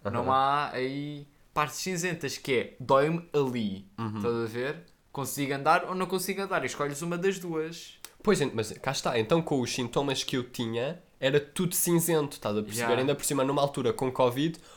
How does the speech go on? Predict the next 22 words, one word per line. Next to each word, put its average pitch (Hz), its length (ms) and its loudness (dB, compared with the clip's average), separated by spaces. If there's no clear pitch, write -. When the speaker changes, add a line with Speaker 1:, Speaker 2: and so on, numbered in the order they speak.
Speaker 1:
olha, 135 200 4
então 190 220 0
é 277 80 0
assim: 208 240 0
eu 131 80 0
tenho 208 180 2
os 208 120 4
mesmos 202 380 6
sintomas, 131 840 2
mas 190 220 4
não 247 100 8
Speaker 2:
Mas 247 140 6
Speaker 1:
tinha 202 260 8
covid, 190 520 6
porque 107 200 -4
já 120 80 -2
Speaker 2:
Pois. 110 80 -4
Speaker 1:
tinha 135 140 2
feito 143 200 -2
um 135 60 -4
teste 131 320 -4
antes. 90 400 -4